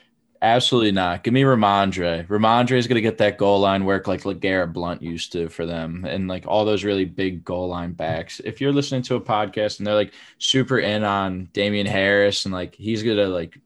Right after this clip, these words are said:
be, like, a top, like, fifteen running back this year because of it, don't listen to that podcast anymore. It's gonna be Ramondre on those goal line touches.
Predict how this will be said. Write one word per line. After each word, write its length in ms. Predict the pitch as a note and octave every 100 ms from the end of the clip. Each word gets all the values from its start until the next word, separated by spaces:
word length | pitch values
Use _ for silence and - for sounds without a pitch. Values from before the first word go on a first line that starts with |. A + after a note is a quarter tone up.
| _ _ -
be, 140 | A#2+
like, 120 | G2
a 60 | F#2
top, 480 | - G#2 G2+ - _ _ _ _ _ _
like, 160 | - E2+ _ -
fifteen 440 | A#2+ - B2 G#2+
running 240 | G#2 G2+ G2+
back 240 | G#2 G2+
this 220 | G#2+ -
year 120 | G#2+ G#2
because 360 | G2 G#2+ F#2+
of 80 | G2
it, 240 | F#2 F2
don't 200 | - G#2
listen 280 | E2 - -
to 40 | C#2+
that 140 | D2
podcast 540 | A1+ D2 D#2 D2 -
anymore. 460 | D#2+ D2+ C#2+ C#2+ F#2
It's 160 | - G2+
gonna 160 | A#2+ A2+
be 140 | G#2+
Ramondre 520 | G2+ F2 F2 F2 F2 E2+
on 100 | E2+
those 160 | E2
goal 320 | - E2 E2
line 240 | D#2 E2+ E2
touches. 600 | - D#2+ E2+ E2+ E2